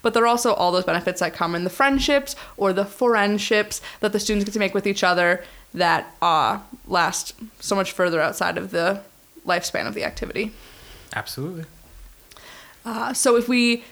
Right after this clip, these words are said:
Speaker 1: have a new kid who comes to your forensics team and they are looking for that friendship and they're looking for those benefits.
Speaker 2: And they're a total nerd and they've already found this podcast.
Speaker 1: And they've already found this podcast,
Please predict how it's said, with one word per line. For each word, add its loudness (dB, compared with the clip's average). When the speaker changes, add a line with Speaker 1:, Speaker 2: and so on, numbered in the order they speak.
Speaker 1:
have 2
a 4
new 6
kid 0
who 0
comes -4
to -2
your 0
forensics -4
team -4
and 4
they 4
are 2
looking 0
for 0
that 0
friendship -2
and 0
they're 0
looking -2
for -4
those 0
benefits. -2
Speaker 2:
And 2
they're 4
a 2
total 2
nerd 4
and -2
they've 0
already 2
found 0
this 0
podcast. -2
Speaker 1:
And 4
they've 2
already 6
found 4
this -2
podcast, 2